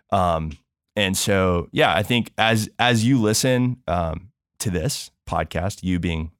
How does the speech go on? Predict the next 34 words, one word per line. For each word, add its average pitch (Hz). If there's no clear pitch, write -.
the -
audience, -
<laughs> 240
um, 104
you 131
know, 123
we, 131
we 143
hope 160
that 160
this 139
will 196
be 147
helpful 123
for 95
you, 85
e-, 104
e-, 95
especially 165
just 143
in 113
terms 123
of 98
seeing, 104
um, 90
some 131
of 120
the 110
realities 85
through 92
Megan's 80
lens, 76
uh, 76
through, 85